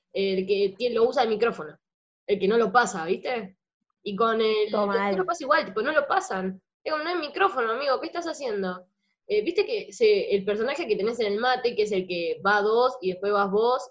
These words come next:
Speaker 1: y lo va pasando, el que lo usa de micrófono, cumple las mismas características, pero bueno, es un poco distinto, <laughs> tiene otros
Speaker 2: Un
Speaker 1: efectos
Speaker 2: poco
Speaker 1: que el
Speaker 2: más
Speaker 1: mate.
Speaker 2: ilegal.
Speaker 1: <laughs> Claro.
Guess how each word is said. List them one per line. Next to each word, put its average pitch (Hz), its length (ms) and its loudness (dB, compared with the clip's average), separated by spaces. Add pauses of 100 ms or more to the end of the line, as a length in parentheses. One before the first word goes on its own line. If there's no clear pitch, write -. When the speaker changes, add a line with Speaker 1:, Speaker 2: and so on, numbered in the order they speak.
Speaker 1:
y 180 80 -12
lo 165 120 -6
va 190 160 2
pasando, 220 720 0 (320)
el 190 220 2
que 185 300 0
lo 202 100 2
usa 226 200 0
de 196 80 0
micrófono, 208 1000 0 (240)
cumple 339 300 -4
las 233 120 0
mismas 294 300 -4
características, 226 800 -2
pero 175 160 -2
bueno, 170 260 -2
es 156 80 -14
un 185 120 -8
poco 156 500 -8 (220)
distinto, 185 760 -8
<laughs> 302 320 2
tiene 247 160 -2
otros 202 240 0
Speaker 2:
Un 208 60 0
Speaker 1:
efectos 254 300 8
Speaker 2:
poco - 60 8
Speaker 1:
que 254 60 8
el 240 60 4
Speaker 2:
más 233 80 2
Speaker 1:
mate. 254 140 0
Speaker 2:
ilegal. 196 400 0 (280)
Speaker 1:
<laughs> 262 180 -6
Claro. 214 380 -4